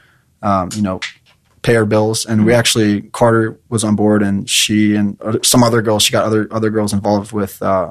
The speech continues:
Speaker 1: the charity event. And we were able to raise money. <clears throat> And that's when I realized, like, wow, this, like, you know, people in the adult industry kinda come together, and, like,
Speaker 2: Mm-hmm.
Speaker 1: you know, these people I have never met are, like, giving my friend money to help her out.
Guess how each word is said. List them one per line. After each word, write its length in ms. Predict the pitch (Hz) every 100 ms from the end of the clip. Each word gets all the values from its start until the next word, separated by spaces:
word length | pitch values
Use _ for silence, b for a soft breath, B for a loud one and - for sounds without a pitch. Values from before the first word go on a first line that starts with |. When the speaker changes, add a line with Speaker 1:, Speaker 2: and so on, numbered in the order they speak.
| -
Speaker 1:
the 140 | 110
charity 280 | 98 110 104
event. 280 | 101 104 104 _ b b b b b -
And 200 | 107 107
we 100 | 110
were 240 | 107 110
able 200 | 110 107
to 40 |
raise 240 | 107 104 107
money. 340 | 107 104 107 -
<clears throat> 120 | -
And 320 | - 117 123 135
that's 140 | 131
when 80 | 120
I 40 |
realized, 320 | 110 113 104
like, 140 | 104 -
wow, 180 | 117 107
this, 180 | 95 - _ 101
like, 120 | -
you 80 | 110
know, 220 | 98 -
people 220 | - 110 107
in 80 |
the 60 | 104
adult 180 | 101 98
industry 260 | 101 101
kinda 160 | - 101
come 120 | 104
together, 460 | 101 104 110 110 104
and, 100 | 101
like, 120 | 92
Speaker 2:
Mm-hmm. 40 | 170
Speaker 1:
you 40 | 107
know, 80 | 101
these 120 | 98
people 240 | 123 104
I 60 | 104
have 120 | 107
never 220 | 101 101
met 300 | 98 104 104
are, 80 | 101
like, 260 | 98 92 -
giving 140 | 104
my 100 | 98
friend 200 | - 101
money 240 | 98 101 98
to 140 | -
help 220 | 98 101 -
her 180 | 104
out. 300 | 104 101 -